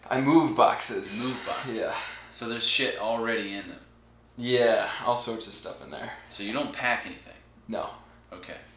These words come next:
Speaker 1: And I do hardware, so the boxes I do move is either longer than six feet in length or over seventy pounds, or both.
Speaker 2: So you're used to seeing all different kinds of shapes and trying to figure out the best way
Speaker 1: Yeah.
Speaker 2: to grab a hold of them.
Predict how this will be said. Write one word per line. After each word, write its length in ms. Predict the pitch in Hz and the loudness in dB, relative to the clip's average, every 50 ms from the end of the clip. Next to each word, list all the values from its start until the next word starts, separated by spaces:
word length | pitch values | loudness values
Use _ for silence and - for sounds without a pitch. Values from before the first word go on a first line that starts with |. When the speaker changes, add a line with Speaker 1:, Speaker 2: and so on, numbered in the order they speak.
| - - - | -20 -20 -10
Speaker 1:
And 360 | - 113 123 135 139 139 131 117 | -6 -2 0 2 2 2 2 2
I 140 | - - | 2 2
do 160 | 110 113 107 - | 0 -2 -4 -4
hardware, 500 | - 110 107 113 - - - 69 - - | -2 -2 0 0 -2 -4 -6 -8 -8 -6
so 420 | - - 107 107 107 104 95 - | -6 -6 -4 -4 -4 -4 -6 -6
the 260 | - - - 101 - | -8 -12 -16 -18 -6
boxes 420 | - 120 117 123 - - - 127 120 | 0 2 2 2 2 0 -4 -4 -2
I 140 | 113 113 | -2 -4
do 400 | 113 - 113 120 127 131 139 139 | -4 -6 -6 -4 -4 -2 -2 -4
move 500 | 139 139 139 139 143 143 151 160 156 - - - - - - - - - - - | -4 -4 -4 -4 -4 -4 -6 -8 -10 -12 -16 -20 -20 -20 -20 -20 -20 -18 -14 -12
is 180 | 117 113 - | -10 -8 -6
either 600 | 120 127 139 143 143 143 139 135 - - - - - - - - - | -4 -2 -2 0 2 2 2 2 0 -2 -4 -8 -12 -18 -20 -12 -6
longer 360 | 113 113 117 127 131 139 147 | -2 2 2 2 2 0 -2
than 140 | 143 139 139 | -4 -4 -6
six 280 | - - 135 - - - | -6 -6 -6 -8 -8 -8
feet 460 | - - 123 131 143 143 143 - - - - - _ _ - | -8 -6 -4 -4 -4 -6 -8 -12 -18 -20 -20 -20 _ _ -16
in 160 | 117 113 107 | -14 -10 -6
length 280 | 113 113 135 143 - - - - - - - - - - | -6 -6 -6 -6 -10 -16 -20 -20 -20 -20 -20 -20 -20 -12
or 180 | - 113 - - | -10 -8 -6 -4
over 240 | - 113 117 110 117 | -2 -2 -2 -2 -4
seventy 360 | 113 - 117 113 110 107 104 | -4 -2 -2 -2 -2 -4 -8
pounds, 640 | 104 107 107 98 95 78 78 - - - - - - - | -10 -10 -10 -10 -10 -10 -12 -14 -14 -14 -14 -14 -16 -18
or 60 | 120 - | -18 -14
both. 260 | - - - - - - - - - - - - - - - - - - | -12 -12 -12 -12 -14 -16 -18 -20 -20 -20 -18 -18 -18 -18 -20 -20 -16 -10
Speaker 2:
So 520 | - - - 110 101 95 92 92 92 90 87 85 - - - - - - | -6 -4 -2 -2 0 -2 -2 -2 -4 -6 -8 -12 -14 -18 -20 -20 -20 -16
you're 260 | 101 110 117 139 170 165 | -14 -8 -6 -4 -4 -2
used 260 | 147 143 147 143 - | -2 -2 0 0 0
to 60 | - | 0
seeing 600 | - - 110 107 104 101 98 92 90 90 90 - - - - - - - - - | 0 0 0 -2 -4 -4 -6 -8 -10 -12 -14 -16 -18 -20 -20 -20 -20 -20 -10 -4
all 180 | 113 120 127 117 | -4 -2 -2 -2
different 280 | 117 113 113 107 95 | -4 -6 -6 -8 -8
kinds 240 | - 101 98 95 95 | -6 -6 -6 -6 -6
of 80 | 85 - | -6 -4
shapes 500 | - 101 95 85 82 82 - - 98 92 | -4 -4 -4 -4 -6 -4 -4 -4 -6 -6
and 140 | 92 90 | -8 -10
trying 260 | 90 - 110 104 101 98 | -6 -4 -4 -2 -4 -4
to 60 | 95 | -8
figure 320 | - - 104 98 98 95 | -10 -8 -8 -6 -4 -4
out 100 | 92 85 | -4 -4
the 60 | - | -6
best 200 | - 120 123 120 | -4 -2 0 2
way 160 | 117 110 101 95 | 4 4 4 2
Speaker 1:
Yeah. 80 | - | 2
Speaker 2:
to 80 | - - | 0 -2
grab 220 | 107 95 87 - | 0 0 0 -2
a 40 | - | -2
hold 320 | - - - 98 92 85 - | -6 -8 -8 -8 -10 -10 -14
of 120 | - - | -16 -16
them. 120 | - - | -18 -18